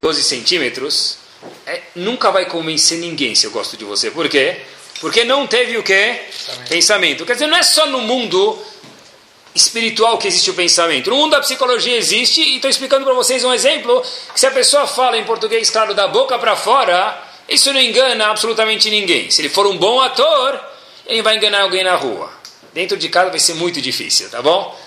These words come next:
Speaker 1: Porque tem que ser muito bom ator. Porque a kavaná, o que a pessoa pensa quando ele fala, é muito valorizado.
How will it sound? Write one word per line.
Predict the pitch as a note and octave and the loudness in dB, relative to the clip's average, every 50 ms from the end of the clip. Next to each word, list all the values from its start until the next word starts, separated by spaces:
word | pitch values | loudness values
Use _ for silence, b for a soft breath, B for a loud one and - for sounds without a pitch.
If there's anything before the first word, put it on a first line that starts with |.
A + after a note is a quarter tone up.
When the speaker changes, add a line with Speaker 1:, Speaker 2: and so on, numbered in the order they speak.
| B B B | B B B
Speaker 1:
Porque | B D3 | B -6
tem | D3 E3 | -4 0
que | D3 | 0
ser | - F#3+ F#3 | 0 0 0
muito | F3 F3+ A3 A3 - F#3+ | 0 -2 -2 -2 -2 -2
bom | D3 C#3+ C#3 C3+ | 0 0 2 2
ator. | B2+ A2+ - A2+ A2 - - - B B B B B | 0 -2 -2 -6 -8 -10 -12 -16 B B B B B
Porque | G#3+ F#3+ - A#3+ | -2 0 2 2
a | G#3 | 2
kavaná, | - - A3+ G#3+ F3 F#3+ G3+ A3+ C4+ C#4 | 2 0 0 0 0 0 0 2 2 0
o | A#3 - | 0 0
que | A3 | -2
a | A3 | -2
pessoa | A3+ G#3+ G3+ - C4+ C#4+ B3+ | -2 -2 -2 0 0 0 0
pensa | - - B3+ B3 G#3+ - F#3+ - | -2 -4 -4 -2 -2 -2 -2 -2
quando | - A3 C4 C#4 C4 | -2 -2 -2 0 0
ele | B3 A3+ A3 - | -2 -2 -4 -4
fala, | - A3 A#3+ C4+ C4 A3 G3+ G#3+ | -2 0 2 2 2 2 0 0
é | G#3+ | -2
muito | G3 G3 A3+ B3 A#3+ A#3 G#3 | -2 -4 -4 -4 -2 -2 0
valorizado. | F#3 F#3 E3+ E3+ D#3+ D3 C3+ - B2 G#2 F2 E2 - C#2+ | 0 0 0 0 0 0 0 0 0 0 -2 -4 -8 -12